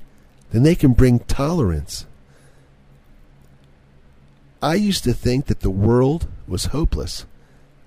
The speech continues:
and that people couldn't change. But I think differently now. I think that because of the thing I said up front,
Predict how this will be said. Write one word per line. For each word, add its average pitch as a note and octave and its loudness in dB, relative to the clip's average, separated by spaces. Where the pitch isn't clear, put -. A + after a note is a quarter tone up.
and G#2 2
that F#2 -2
people - 4
couldn't D3+ 2
change. F2 -2
But A#2+ 2
I C#3+ -2
think - 0
differently G#2+ 0
now. D#2+ -2
I E3+ -2
think F#2+ -2
that A2 -2
because C#3+ -4
of B2+ -2
the A2+ 2
thing A#2+ 0
I A2 2
said G#2+ -2
up G2+ 0
front, G2+ -4